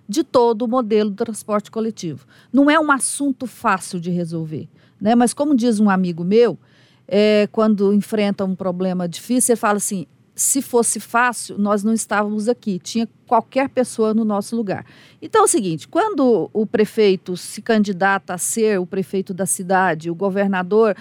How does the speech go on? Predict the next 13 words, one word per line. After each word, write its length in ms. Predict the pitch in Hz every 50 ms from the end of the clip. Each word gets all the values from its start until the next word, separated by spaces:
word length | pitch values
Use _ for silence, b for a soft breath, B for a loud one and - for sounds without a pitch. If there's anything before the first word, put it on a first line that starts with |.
| B B B B B
a 120 | - -
Caiado 560 | - - 226 214 208 208 214 226 226 202 196 185
a 80 | 180
ser 300 | - - - 226 214 208
governador, 840 | 185 196 190 175 180 185 180 175 165 165 160 196 220 233 247 233 - -
eles 300 | - 226 247 254 277 -
estão 340 | - - - 247 254 277 262
se 240 | - - - 349
comprometendo 1040 | 349 - - 311 269 - 233 233 208 208 190 139 - - 220 226 254 262 233 180 165 160 b b b b
a 80 | - 240
resolver 600 | 233 262 262 254 233 269 269 214 202 214 220 214
problemas 580 | - 262 262 214 214 208 208 214 226 202 202
difíceis, 840 | 214 302 285 - - 233 202 180 - - 170 - - - - -